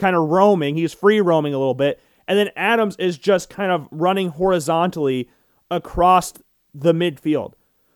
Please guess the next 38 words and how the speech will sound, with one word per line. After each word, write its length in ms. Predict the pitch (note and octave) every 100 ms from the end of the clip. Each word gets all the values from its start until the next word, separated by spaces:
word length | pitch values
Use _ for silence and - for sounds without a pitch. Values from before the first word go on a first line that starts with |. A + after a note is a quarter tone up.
| _
So 220 | - F#3+ F3+
he 200 | A#3 A#3
can 200 | G#3 F3
cover 360 | G#3 G3+ G3
for 200 | - E3+
either 300 | D#3 G3+ F3+
one, 240 | E3 F3 D#3
but 100 | D#3
he's 160 | D#3
mostly 320 | F3 G#3 F#3 F3+
gonna 140 | F3
be 80 | E3
staying 320 | - F3 E3+
on 80 | D#3+
that 160 | C#3
left 200 | D3 D3
side, 300 | - D3 C3+
one 180 | B2+ C3
would 120 | B2+
assume, 360 | A#2+ - C3+ B2 - _ _ _
for 200 | F3 F3+ C3+
that. 280 | A2+ - _ _
But 140 | E3+ F#3
you 80 |
got 180 | G3+ G3+
Tyler 320 | F3 G3+ G3
Adams 400 | F3 F3+ F3+ F#3
and 120 | D3 C#3
Owen 360 | F3+ F3+ E3 - _
playing 320 | - E3+ E3+ E3
as 140 | D3+
the 80 | C#3+
two 220 | - D#3
s-, 120 | D3+
number 240 | - C#3 A2+
sixes 480 | - G3 - F3+
in 100 | E3+
this. 260 | E3+ E3